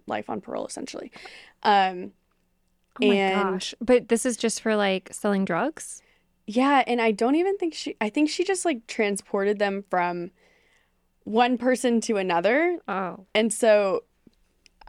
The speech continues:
Speaker 1: I don't know, like, every detail, but it was something like that. So it was a nonviolent offense, um, and she served twenty-one years in prison until,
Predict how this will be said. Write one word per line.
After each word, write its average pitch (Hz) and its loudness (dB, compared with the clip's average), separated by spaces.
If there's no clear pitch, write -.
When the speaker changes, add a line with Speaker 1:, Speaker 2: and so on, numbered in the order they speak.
Speaker 1:
I 190 2
don't 196 0
know, 185 0
like, 170 -2
every 175 0
detail, 180 -2
but 175 2
it 262 0
was 294 2
something 226 0
like 175 -4
that. - -6
So 196 -2
it 196 -2
was 190 -6
a 190 -4
nonviolent 185 0
offense, - -4
um, 185 -2
and 196 -2
she 220 -2
served 202 0
twenty-one 202 -2
years 262 2
in 247 -4
prison 190 -4
until, 175 -2